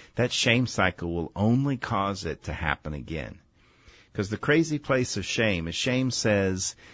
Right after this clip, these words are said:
you're bad for doing it, and so then you hang your head for, for, for looking at porn, and then just when you start to feel better, sin comes in and says, "Do it again," and then you're shamed because you even have the feeling,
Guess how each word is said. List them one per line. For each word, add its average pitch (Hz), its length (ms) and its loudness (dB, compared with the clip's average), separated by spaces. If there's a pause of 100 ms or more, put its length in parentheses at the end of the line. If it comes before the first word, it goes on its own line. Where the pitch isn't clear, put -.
(120)
you're 101 160 0
bad 110 440 2
for 127 160 -2
doing 90 400 0
it, 104 200 -4 (140)
and 85 160 -6
so - 180 -2
then 98 220 -4
you 90 120 -4
hang 120 320 -2
your 120 120 -2
head 104 320 0
for, 87 480 -2
for, 92 300 -4
for 87 120 -8
looking 92 440 -4
at 73 100 -16
porn, 82 480 -6 (420)
and 98 140 0
then 98 80 0
just 131 300 -2
when 143 100 -2
you 131 80 -2
start 135 360 0
to 117 100 -4
feel 117 220 -2
better, 110 540 0 (580)
sin 120 360 2
comes 110 320 0
in 110 160 2
and 101 140 -2
says, 95 400 0
"Do 107 240 4
it 101 80 2
again," 107 880 -2
and 92 180 -2
then 101 140 -2
you're 95 140 -4
shamed 107 680 0
because 92 420 -4
you 90 180 -4
even 87 160 -4
have 90 260 -2
the - 80 -8
feeling, 117 640 -4